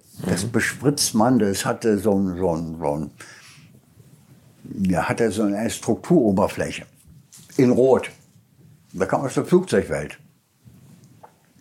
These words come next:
Speaker 1: Dann habe ich gesagt, warum Flugzeugwelt? Äh, ein Pilot, äh, guckt, äh, runter, obwohl der mehr Zeit hat als ein Autofahrer, aber das Auge reagiert auf Rot, äh,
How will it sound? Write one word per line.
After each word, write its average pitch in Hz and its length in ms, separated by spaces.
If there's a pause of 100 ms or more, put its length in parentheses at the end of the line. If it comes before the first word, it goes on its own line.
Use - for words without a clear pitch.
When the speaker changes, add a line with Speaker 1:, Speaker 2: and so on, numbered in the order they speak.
(480)
Speaker 1:
Dann 107 120
habe 131 80
ich 120 80
gesagt, 120 440
warum 120 380
Flugzeugwelt? 151 880 (400)
Äh, 123 180
ein 127 240
Pilot, 147 500
äh, 147 300
guckt, - 380
äh, 110 40 (100)
runter, 127 800
obwohl 117 300
der 117 120
mehr 120 280
Zeit 127 340
hat 123 140
als 110 200
ein 107 60
Autofahrer, 117 800
aber 120 340 (240)
das 117 320
Auge 170 400
reagiert 135 680
auf 113 200
Rot, 135 320
äh, 107 360